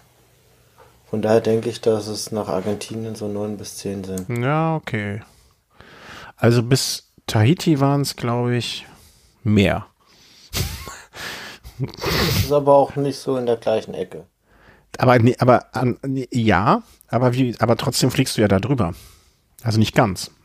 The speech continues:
Speaker 2: aber schon ein bisschen.
Speaker 1: Über die Anden.
Speaker 2: Nee. Könntest du, wenn der, wenn der, wenn der Flieger <laughs> genug Sprit hätte, aber du musst leider Gottes nach Los Angeles fliegen, dort zwischenstoppen und dann noch mal acht
Speaker 1: Also,
Speaker 2: Stunden
Speaker 1: ich,
Speaker 2: fliegen.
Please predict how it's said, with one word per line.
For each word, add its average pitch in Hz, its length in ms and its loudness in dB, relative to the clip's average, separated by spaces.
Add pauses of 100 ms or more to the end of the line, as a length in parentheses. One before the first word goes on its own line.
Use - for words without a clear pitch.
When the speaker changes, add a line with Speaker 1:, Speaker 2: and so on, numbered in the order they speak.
Speaker 2:
aber 104 180 -2
schon 117 200 0
ein 147 60 2
bisschen. 113 360 0 (2250)
Speaker 1:
Über 120 180 0
die 110 140 2
Anden. 95 300 -4 (440)
Speaker 2:
Nee. 117 640 4 (760)
Könntest 175 440 0
du, 98 100 -2
wenn 104 140 0
der, 107 240 2
wenn 117 140 2
der, 104 340 4
wenn 117 160 0
der 104 200 2
Flieger 131 280 2
<laughs> - 0 -
genug 117 180 2
Sprit - 300 0
hätte, 98 200 0
aber 95 120 -2
du 104 80 2
musst 120 200 2
leider 117 220 2
Gottes 117 220 0
nach 110 120 2
Los 110 200 2
Angeles 117 400 2
fliegen, 135 260 0
dort 120 160 0
zwischenstoppen 160 720 -2
und - 160 -2
dann 135 100 4
noch 143 140 0
mal 139 140 2
acht 98 60 0
Speaker 1:
Also, 98 100 0
Speaker 2:
Stunden 104 180 0
Speaker 1:
ich, 92 80 -4
Speaker 2:
fliegen. 104 240 -4